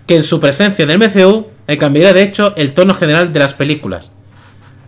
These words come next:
O sea, mirad, esto va dedicado a, a los haters del, del M C U. Aquí se está hablando no de cómo, eh, Deadpool se adaptaría al U C M, sino que el, el U C M cómo se adaptaría a Deadpool.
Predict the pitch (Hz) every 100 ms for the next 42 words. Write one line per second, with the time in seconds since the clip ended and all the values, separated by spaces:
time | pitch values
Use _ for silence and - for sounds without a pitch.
0 | - - _ _ - _ - 147 156 175
1 | - - - _ - - - - - -
2 | - - - - - - - 165 190 196
3 | 196 196 240 240 226 202 196 202 226 233
4 | 214 180 170 156 143 135 123 120 117 -
5 | - - 147 135 - 156 135 123 107 117
6 | 120 117 113 104 - - 127 131 135 107
7 | 127 131 180 214 220 226 233 247 254 -
8 | - - - - 143 160 208 240 233 233
9 | 247 262 269 - - - - - - 165
10 | 160 156 151 139 - - 135 185 196 240
11 | 247 - 170 160 - 175 202 151 101 -
12 | - 139 147 143 135 123 131 131 135 135
13 | 139 185 208 233 247 226 208 226 220 196
14 | 190 175 202 220 165 170 220 - 92